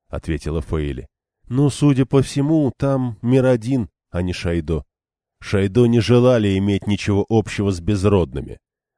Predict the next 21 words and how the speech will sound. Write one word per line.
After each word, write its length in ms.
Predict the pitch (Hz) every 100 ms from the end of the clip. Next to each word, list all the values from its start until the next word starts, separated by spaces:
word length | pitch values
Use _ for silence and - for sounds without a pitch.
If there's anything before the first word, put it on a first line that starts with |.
| _
Так 180 | - 104
что 200 | - 107
некоторая 540 | 101 113 - - 113 95
надежда 520 | 92 85 90 78 87
у 100 | 92
нас 320 | 95 90 87
все 260 | - - 95
же 140 | 87
есть». 440 | 107 120 101 - _ _ _ _ _ _ _ _ _
Ролан, 480 | - 85 98 117 123
конечно 520 | - 117 117 110 120
же, 140 | 107 113
позволит 600 | 127 120 117 127 95 80
ей 240 | 85 87
уйти, 460 | 95 107 - 82 - _ _ _ _ _
особенно 600 | 107 - 170 151 147 147
узнав 420 | 139 139 139 127
про 160 | 143 131
Дайрайн. 680 | 127 135 127 98 80 71 - _ _ _ _ _ -
Конечно, 500 | 92 85 101 - 85
позволит. 640 | 73 67 69 65 - -